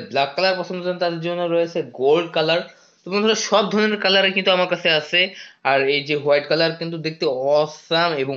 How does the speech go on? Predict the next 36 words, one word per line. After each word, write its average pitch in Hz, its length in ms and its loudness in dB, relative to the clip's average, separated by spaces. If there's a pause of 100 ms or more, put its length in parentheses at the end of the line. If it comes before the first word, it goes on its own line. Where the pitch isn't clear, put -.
অস্থির 156 600 0
লাগতেছে। 180 480 0 (520)
আর 143 120 2
আমার 165 260 2
মনে 220 180 2
হয় 233 100 2
purple 196 400 2
কালারটা 190 280 2
is 190 240 2 (140)
the 147 140 2
best, - 440 -2 (840)
কারণ 185 500 2
purple 170 400 0
কালারটা, 165 500 2
আহ, 135 920 0
যে 151 180 -2
কোনো 202 240 0
সময় 202 500 0
বা 160 200 -2
সব 160 420 -2
জায়গায় 160 380 2 (120)
এটা 139 440 2 (440)
যত 180 340 2
রোদে 185 600 2
বা 151 200 2 (480)
semi 151 560 -2
ইউজ 147 320 -4
করেন 139 160 -2
না 139 100 -6
কেন 139 240 -6
বা 139 140 -2
যেখানে 131 420 -8
সেখানে 185 320 -6
ইউজ 151 200 -2
করতে 139 180 -8
পারবেন। 156 340 -2